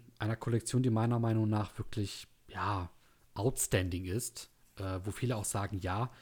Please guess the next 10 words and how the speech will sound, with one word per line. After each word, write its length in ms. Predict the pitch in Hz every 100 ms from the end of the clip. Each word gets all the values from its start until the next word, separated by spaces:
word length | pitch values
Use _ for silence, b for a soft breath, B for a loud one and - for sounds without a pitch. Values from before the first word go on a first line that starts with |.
| B -
das 120 | 101
ist 40 |
eine 60 | 113
Kollektion, 520 | - 110 - 113 117
die 60 | 104
sollte 260 | 104 107
man 180 | 110 101
schon 200 | - 107
als 180 | 95 92
Parfümliebhaber 800 | - - 110 107 - 101 98 104